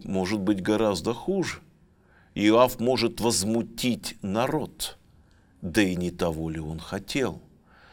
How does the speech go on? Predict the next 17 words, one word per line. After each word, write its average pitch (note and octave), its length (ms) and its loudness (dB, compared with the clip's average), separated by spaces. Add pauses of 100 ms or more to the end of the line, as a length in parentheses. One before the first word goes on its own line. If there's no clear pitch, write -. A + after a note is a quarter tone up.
(140)
Он A2 160 2
может B2 340 6
этими C3 320 2
словами C3 600 6
возмутить A2 600 2
народ: C3 300 6
«За A2 120 4
кого A#2 300 4
вы G#2+ 140 4
сражались? C3+ 920 2 (300)
За G2 220 2
кого B2+ 300 6
умирали? C#3 500 6
Нужен F3 420 4
вам D#3+ 180 6
этот F#2+ 380 2
Давид? C3 640 2